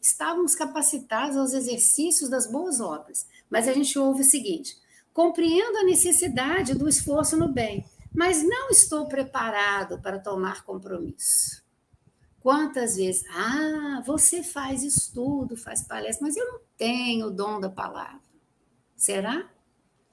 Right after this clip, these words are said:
Será que você não pode abrir seu coração e conversar com as pessoas, trazer exemplos, fazer uma leitura?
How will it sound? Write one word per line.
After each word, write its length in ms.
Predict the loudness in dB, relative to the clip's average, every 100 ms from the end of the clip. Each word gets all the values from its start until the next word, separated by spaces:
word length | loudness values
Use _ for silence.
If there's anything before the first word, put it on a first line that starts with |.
| _
Será 200 | -8 -4
que 80 | 2
você 200 | 4 4
não 180 | 2 0
pode 640 | -2 -2 0 -2 -4 -6 -10 _
abrir 300 | -6 -2 4
seu 180 | 4 4
coração 460 | 0 0 2 2 0
e 20 |
conversar 460 | -2 0 0 0
com 80 | -4
as 80 | -6
pessoas, 480 | 0 2 2 2 -2
trazer 400 | -2 -4 -2 -2
exemplos, 520 | -2 -2 -2 -2 -4
fazer 260 | 0 2 4
uma 180 | 2
leitura? 800 | 2 -2 -4 -2 -2 0 -2 -6